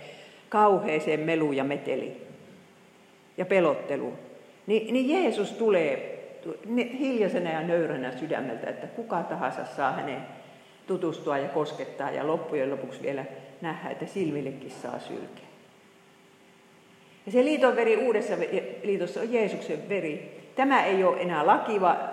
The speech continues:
a-, liitto. Siinä ei ih-, ei tehdä niin kuin tuossa vanhassa liitossa, että kansa lupaa, että me noudatetaan lakia. Tämä on evankeliumin liitto,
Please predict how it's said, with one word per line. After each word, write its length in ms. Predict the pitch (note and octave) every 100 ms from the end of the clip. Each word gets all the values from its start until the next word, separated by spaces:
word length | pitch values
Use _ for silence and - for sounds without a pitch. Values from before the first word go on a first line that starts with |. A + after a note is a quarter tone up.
| -
a-, 180 | F#3+ -
liitto. 400 | G3+ G3 F#3+ E3+ - -
Siinä 260 | - C#4 B3
ei 380 | - A3+ - D4
ih-, 360 | - - - -
ei 140 | A3
tehdä 240 | A3 C#4+ G#3
niin 180 | G3+
kuin 140 | F#3+ F#3+
tuossa 220 | F#3+ - -
vanhassa 320 | G3 G3 G3
liitossa, 380 | F#3 F3+ - -
että 180 | C#3 - - -
kansa 280 | F#3+ F#3+ E3
lupaa, 280 | E3 D#3
että 140 | D3 C#3+
me 120 | D#3+
noudatetaan 560 | F3+ F3+ D#3 - D3+ D#3
lakia. 320 | - C3+ B2+ - - - - - - - - -
Tämä 160 | A#3+ C4+
on 80 | B3+
evankeliumin 840 | C#4+ B3+ F#3 E3+ D#3 D3 C3+ B2
liitto, 280 | B2+ B2